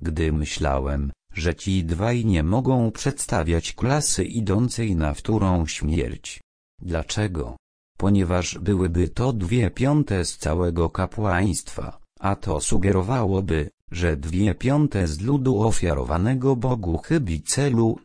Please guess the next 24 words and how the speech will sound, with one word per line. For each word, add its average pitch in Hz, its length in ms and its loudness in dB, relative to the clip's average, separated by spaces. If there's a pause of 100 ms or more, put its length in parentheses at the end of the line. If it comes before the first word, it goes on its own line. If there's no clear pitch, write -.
i 120 120 -6
pójdzie 90 460 2
na 76 180 0
wtórą 95 520 0
śmierć. - 720 -4 (400)
Lecz 101 400 0
gdy 92 300 0
później, 69 680 -2 (220)
drodzy 90 460 -2
przyjaciele, 95 840 -2 (260)
zastanawiałem 104 1120 0
się 87 220 -2
nad 104 320 -2
tym, 69 360 -6 (260)
stwierdziłem, 76 960 -4 (200)
że 80 300 0
może 107 440 0
nie 123 220 4
zapatrywałem 107 960 0
się 85 200 -2
właściwie 110 800 0
na 80 200 2
tę 78 220 -2
sprawę. 80 580 -4